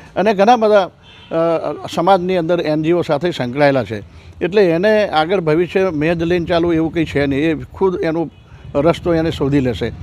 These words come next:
પરંતુ પાર્ટીની અંદર અહીંયા જે, જે પાર્ટીની અંદર અમે જઈ રહ્યા છીએ, એ પાર્ટીની અંદર ભવિષ્યની અંદર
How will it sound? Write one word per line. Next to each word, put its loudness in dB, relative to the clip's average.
પરંતુ 2
પાર્ટીની 0
અંદર 0
અહીંયા 0
જે, 4
જે 0
પાર્ટીની -2
અંદર -4
અમે -2
જઈ 0
રહ્યા 0
છીએ, -2
એ -2
પાર્ટીની -4
અંદર -4
ભવિષ્યની 0
અંદર -2